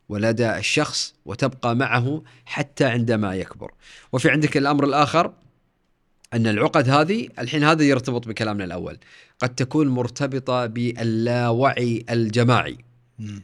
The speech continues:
Speaker 1: باللاوعي الجماعي. ف، آه، آه، يعني مصادرها تكون مصادر غامضة غير معروفة، لكنها موجودة. وهذا يذكرني على طول بعقدة الأقلية وعقدة المظلومية. ستجد أن الأشخاص المنتمين لأقليات،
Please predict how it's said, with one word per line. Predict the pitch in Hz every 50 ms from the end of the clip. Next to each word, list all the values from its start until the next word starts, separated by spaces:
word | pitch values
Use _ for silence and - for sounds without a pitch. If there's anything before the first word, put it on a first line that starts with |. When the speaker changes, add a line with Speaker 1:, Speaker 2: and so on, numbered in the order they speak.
| _ _
Speaker 1:
باللاوعي | 107 110 120 131 139 143 127 127
الجماعي. | 123 110 104 113 107 104 87 80 85 85 - - _ - - _ _ _
ف، | - - 139
آه، |
آه، | 139 139 139 117 123 127 123 120 120 120 117 113 98 67 62 76 80 80 80 78 80 76 85 -
يعني | 113 139 117 110 127 127
مصادرها | 131 120 - 139 139 139 170 160 156 151
تكون | 139 - 127 - - 160 165 165 160 147
مصادر | 143 135 - 165 165 160 147 151 131
غامضة | 117 120 143 151 143 127 117 120
غير | 110 120 147 151 143
معروفة، | 131 127 110 123 131 135 131 - 180
لكنها | 208 202 156 175 143 123
موجودة. | 107 95 90 82 80 71 64 - - - - - - - _
وهذا | - 127 170 196 196 202
يذكرني | 165 156 151 - - 196 175 160 151
على | 123 123 123 127
طول | 123 156 151 131
بعقدة | 110 95 104 123 117 - - 123 - - 147 123 131 139 135 - 147
الأقلية | 127 123 - - 123 - - 113 107 113 120 127 113 98 87 73 - - _ _ _ _ _ _ _ _ _ _ _ _ _ _ _ -
وعقدة | 113 110 120 143 - - 127 123 127 120 -
المظلومية. | 139 131 120 120 127 123 127 120 117 113 110 113 98 80 73 - - - - _ _ _ _ - _ -
ستجد | - 123 117 - 196 180 120 - 123 - - - _ _ _ _ _ _ -
أن | 127 123 131
الأشخاص | 123 117 127 - - 165 156 - 156
المنتمين | 139 135 131 127 - 139 127 139 147 151
لأقليات، | 139 143 139 95 139 - - 139 135 131 127 117 95 - - -